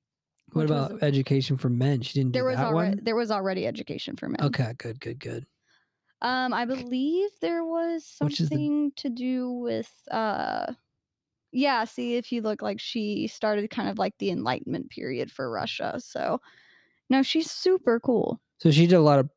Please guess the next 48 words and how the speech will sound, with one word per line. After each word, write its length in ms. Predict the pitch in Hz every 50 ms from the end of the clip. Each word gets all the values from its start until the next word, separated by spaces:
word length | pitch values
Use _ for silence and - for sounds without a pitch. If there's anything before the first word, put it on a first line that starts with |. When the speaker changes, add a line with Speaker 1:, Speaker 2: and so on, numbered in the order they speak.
| _ _ -
Speaker 1:
like, 220 | 143 147 143 - -
proactive 500 | 160 147 139 127 123 120 - - 120 -
stuff 360 | - - 135 110 107 - -
is 80 | 131
what 80 | 127 123
you're 100 | 127 120
telling 300 | - - 226 240 269 233
me. 100 | 185 127
Speaker 2:
Yeah, 40 | -
she 260 | - - - 269 262
was, 140 | 254 254 254
like, 120 | 240 220
a 80 | 214 220
very 380 | 214 208 214 202 202 202 196 196
proactive 640 | - - 190 185 185 - - - - - - - -
leader. 280 | - - - - - -
Not 260 | 247 277 - - -
perfect, 680 | - 254 208 202 220 - - 185 180 - - - - -
but 200 | 208 208 185 - -
Speaker 1:
Oh, 200 | 160 160 143 135
nobody 300 | 139 147 151 143 123 120
Speaker 2:
definitely 60 | 117
Speaker 1:
is. 260 | 117 120 - - 196
Speaker 2:
pro-, 80 | 190 180 - _ -
proactive, 640 | - 220 196 185 175 - - - - 190 214 214 220
but 160 | 254 262 247
it's 160 | - - -
cool 260 | - 294 277 285 262
because 340 | 220 220 208 - 226 196 202
that's 300 | 208 196 - - - -
unheard 400 | 208 208 220 196 220 202 196 180
of, 240 | 180 - - 220 - _ _ _ -
uh, 80 | 160 156
Speaker 1:
Which 120 | 143 - -
Speaker 2:
for 140 | - 226 214 208
a 80 | 202
woman 560 | 202 196 202 208 202 202 185 - 127 117 208
to 200 | - - - -
overthrow 580 | - 185 190 180 180 185 190 - - 190 190 180
a 80 | 170 170
man. 420 | - - - 190 190 208 226 - _ _ _ _ _ _ _ -
Speaker 1:
That's 220 | 190 143 135 -
all 120 | 139 123 120
the 60 | 120
time, 320 | - 143 139 143 139 143 165
I 60 | 156
mean, 140 | 135 127 123
nowadays. 540 | 123 127 131 127 127 131 143 139 - -